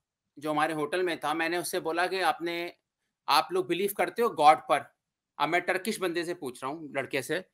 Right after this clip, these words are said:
मैंने कहा कि आप लोग गॉड पे बिलीव करते हो और इस्लाम को कैसे देखते हो? तो उसने बोला, "हम सब, हमारा फेथ होता है, हम लेकिन उस पे सीरियस नहीं होते,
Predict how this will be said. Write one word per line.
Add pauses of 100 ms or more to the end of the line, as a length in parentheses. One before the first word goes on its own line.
(360)
मैंने
कहा
कि
आप
लोग
गॉड
पे
बिलीव
करते
हो (300)
और
इस्लाम
को
कैसे
देखते
हो? (340)
तो
उसने
बोला,
"हम
सब, (540)
हमारा
फेथ
होता
है, (380)
हम
लेकिन
उस
पे
सीरियस
नहीं
होते,